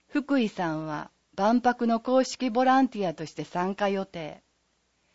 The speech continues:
現地で多くの人と関わることを楽しみにしています。丸山さんは、初めての万博、万博ならではの盛り上がりを味わってみたいと話します。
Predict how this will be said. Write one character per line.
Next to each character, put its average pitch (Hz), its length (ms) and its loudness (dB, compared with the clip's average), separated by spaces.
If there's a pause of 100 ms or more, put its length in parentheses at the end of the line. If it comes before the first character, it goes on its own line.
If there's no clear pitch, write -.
(540)
現 262 300 4
地 226 100 -2
で 185 120 2
多 240 200 6
く 214 120 -8
の 180 120 -2
人 240 240 -4
と 202 120 -6
関 - 280 -2
わ 220 140 6
る 196 80 -4
こ 170 160 -8
と 202 140 -4
を 170 100 -4
楽 202 240 -2
し 240 140 -6
み 220 100 -2
に 160 160 0
し - 80 -14
て 165 140 -8
い 151 100 -4
ま 165 160 -4
す。 - 220 -20 (1600)
丸 226 240 0
山 240 280 4
さ 226 240 2
ん 226 80 -2
は、 220 260 -2 (560)
初 240 320 0
め 294 140 6
て 233 120 0
の 185 140 -4
万 165 240 -6
博、 165 440 -12 (840)
万 233 240 4
博 262 280 2
な 262 120 4
ら 247 140 6
で 190 140 -2
は 165 120 -2
の 160 80 -2
盛 175 280 -2
り 208 60 2
上 214 140 4
が 208 120 0
り 196 140 -2
を 190 100 0
味 185 260 -2
わ 247 120 6
っ 247 120 -6
て 196 100 -6
み 170 160 -4
た 196 180 -4
い 151 160 -8 (300)
と 226 120 -4
話 185 320 -4
し 185 120 -10
ま 175 120 -6
す。 - 180 -20